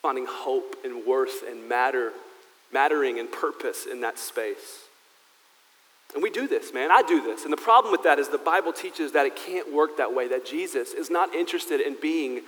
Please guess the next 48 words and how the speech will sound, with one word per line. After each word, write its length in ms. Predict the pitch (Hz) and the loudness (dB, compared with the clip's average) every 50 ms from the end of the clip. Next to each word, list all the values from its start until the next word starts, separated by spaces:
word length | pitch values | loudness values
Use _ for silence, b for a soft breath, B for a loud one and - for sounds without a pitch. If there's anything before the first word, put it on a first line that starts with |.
| B B B B B B B | B B B B B B B
in 120 | - 160 170 | -4 0 2
us 260 | 170 185 - - - | 2 2 2 0 -2
treating 320 | - 220 214 208 208 185 | 0 0 2 2 2 2
him 160 | 165 165 151 | 2 4 4
like 160 | 151 147 147 170 | 4 4 4 4
an 80 | 156 | 4
a 140 | 139 160 160 | 4 6 6
la 100 | 156 156 | 6 4
carte 360 | - - - 208 226 - - | 2 2 4 4 4 4 2
menu, 380 | 165 127 113 120 113 110 98 - - - - - - - _ _ _ _ _ _ | -4 -6 -6 -8 -10 -10 -10 -12 -14 -20 -20 -20 -20 -20 _ _ _ _ _ _
where 100 | - - | 2 6
we 80 | 349 - | 6 6
take 300 | - - 208 220 - - | 6 6 4 4 6 6
what 120 | 214 180 | 6 6
we 120 | 190 185 - | 6 6 6
don't 340 | 180 196 214 214 196 - | 8 8 10 8 6 4
and 160 | 156 165 160 170 | 4 4 6 6
leave 320 | 180 202 208 214 208 175 | 6 6 6 4 4 6
what 140 | 185 180 160 | 6 6 8
we 100 | 165 156 | 6 8
like, 220 | 160 180 202 185 | 8 8 6 6
like, 160 | 165 160 147 | 6 4 4
or 100 | 151 151 | 4 2
take 160 | - - 220 220 | 4 4 4 6
what 100 | 226 190 | 6 6
we 60 | 175 | 8
like 220 | 180 202 208 202 | 10 10 8 8
and 100 | 185 175 | 6 4
leave 160 | 196 214 202 | 4 6 6
what 80 | 202 185 | 6 6
we 120 | 175 156 | 6 6
don't, 260 | - - 180 202 170 151 | 6 8 8 8 8 8
right? 80 | 156 | 8
That's 140 | 180 180 - | 6 6 6
not 140 | 220 180 - | 4 4 6
how 200 | - 190 208 190 147 | 8 8 8 8 8
it 60 | 160 | 8
works 180 | 190 214 190 196 | 8 6 6 4
because 280 | 185 175 185 165 147 | 4 4 4 4 4
Jesus 300 | 175 190 208 196 208 - | 2 -4 -4 -2 0 4
says, 180 | - 196 160 - - 151 | 6 6 6 6 4 6
"I 200 | 175 202 214 226 - 208 | 8 8 8 8 6 6
am 320 | 190 180 175 175 175 - B B B B B | 6 6 6 4 4 0 B B B B B
the 80 | 170 | 4
resurrection 760 | 156 160 185 180 196 196 175 196 214 - - - 226 220 214 220 - - - | 8 8 8 8 8 8 8 8 6 6 4 0 2 2 0 0 -4 0 6
and 360 | 202 214 208 202 196 190 185 | 8 8 8 8 6 4 2
the 180 | 175 - 170 170 | 2 4 6 8
life." 480 | 165 156 139 120 113 - - - - | 10 8 8 6 4 -2 -8 -10 -12